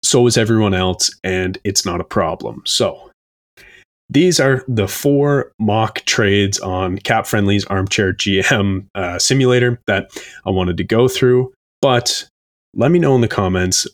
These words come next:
what you think about all four and which one you think is the most likely to happen. I mean, you know which one I think is the most likely. I think it's the last one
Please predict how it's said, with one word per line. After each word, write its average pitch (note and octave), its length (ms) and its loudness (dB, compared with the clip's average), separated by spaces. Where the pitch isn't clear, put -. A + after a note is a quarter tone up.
what G2+ 240 0
you G2+ 100 -2
think G2+ 260 -4
about F#2+ 280 2
all F2+ 260 -2
four G#2+ 560 2
and G2+ 680 0
which G#2+ 240 -2
one C3 160 2
you A#2+ 80 2
think B2 260 -2
is A#2+ 120 -2
the A#2 80 -2
most G#2+ 340 0
likely A2 560 0
to G#2+ 160 -2
happen. A2 520 -2
I E2+ 100 -6
mean, F2+ 260 -8
you G2 120 -2
know G#2 180 2
which G#2 260 0
one G2+ 240 2
I A2 220 0
think G#2+ 280 -4
is - 100 -6
the A2+ 80 -4
most G2+ 300 -2
likely. G2+ 400 -2
I E2+ 140 -8
think - 240 -18
it's - 140 -12
the G#2 100 -6
last C3+ 340 0
one A#2 220 0